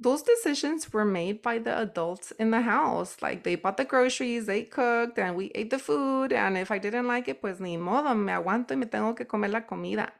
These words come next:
So it's, for your adult version, you have that power to ask yourself,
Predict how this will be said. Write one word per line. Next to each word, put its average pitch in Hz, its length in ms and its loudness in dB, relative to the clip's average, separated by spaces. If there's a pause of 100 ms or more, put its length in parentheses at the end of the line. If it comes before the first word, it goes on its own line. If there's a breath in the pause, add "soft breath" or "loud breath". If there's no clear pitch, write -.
(540 soft breath)
So 269 320 2
it's, 240 240 -2 (160)
for 254 200 2
your 294 300 2
adult 190 540 0 (100)
version, 175 800 0 (640)
you 240 120 2
have 359 240 4
that - 180 0
power 226 320 2
to 254 160 -2
ask - 340 -2
yourself, 196 460 -2